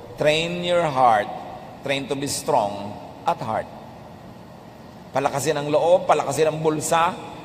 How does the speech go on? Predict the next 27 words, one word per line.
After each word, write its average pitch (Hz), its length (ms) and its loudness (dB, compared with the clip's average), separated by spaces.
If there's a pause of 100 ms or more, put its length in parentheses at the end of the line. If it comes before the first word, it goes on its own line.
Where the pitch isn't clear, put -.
palakasin 160 480 2
ang 139 60 -6
katawan, 156 580 6 (1700)
palakasin 131 480 2
ang 214 80 0
espiritu, 143 680 0 (500)
para 135 160 2
pagdating 151 400 0
ng 165 160 -2
problema, 135 560 2
meron 117 240 0
kang 120 160 0
ilaban. 101 480 0 (880)
Hebrews 139 320 -2
thirteen 135 400 -2
nine, 139 560 -2 (320)
"It 131 80 -6
is 135 160 -2
good 170 240 2
for 175 80 8
our 160 160 8
hearts 160 320 6
to - 40 -6
be 156 40 -2
strengthened 165 640 0 (560)
by 110 80 0
grace." 104 720 -8